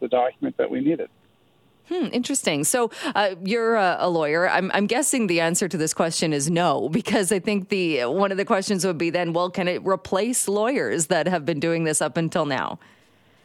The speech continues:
Speaker 1: Well, of course, lawyers can say no, right?
Speaker 2: <laughs>
Speaker 1: They don't want to be out of a job. Um,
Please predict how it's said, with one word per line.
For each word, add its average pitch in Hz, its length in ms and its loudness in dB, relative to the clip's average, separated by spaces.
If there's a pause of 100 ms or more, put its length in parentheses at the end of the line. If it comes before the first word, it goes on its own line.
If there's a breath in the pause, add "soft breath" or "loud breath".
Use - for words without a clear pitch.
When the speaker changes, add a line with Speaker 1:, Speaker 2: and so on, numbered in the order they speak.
(760 soft breath)
Speaker 1:
Well, 165 180 6
of 165 80 0
course, 208 400 2
lawyers 139 480 2
can 135 320 -10
say 131 160 -4
no, 123 340 -6 (120)
right? 147 360 2
Speaker 2:
<laughs> - 80 0
Speaker 1:
They 151 120 4
don't 151 160 4
want 139 140 4
to 123 60 -4
be 131 140 4
out 127 140 4
of 120 80 -2
a 127 80 0
job. 120 460 -2
Um, 139 680 0